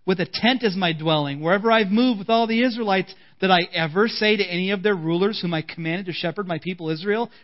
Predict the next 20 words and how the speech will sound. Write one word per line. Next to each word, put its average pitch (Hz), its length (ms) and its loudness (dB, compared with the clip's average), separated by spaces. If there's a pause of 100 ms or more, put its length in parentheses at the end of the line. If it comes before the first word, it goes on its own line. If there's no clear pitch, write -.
'Why 196 360 0
have 220 120 -2
you 208 140 2
not 196 320 0
built 190 260 2
me 233 340 0 (200)
a 165 80 -2
house 202 320 0
of 165 100 -12
cedar?'" 254 500 2 (1000)
Okay, 180 340 -2 (480)
we'll 156 100 -10
pause 196 380 2
there. 135 260 -2 (360)
So, 226 400 2 (1400)
like 269 480 2 (720)
any 302 580 0
normal 226 840 0 (160)
king 175 500 -4 (180)
in 175 460 -2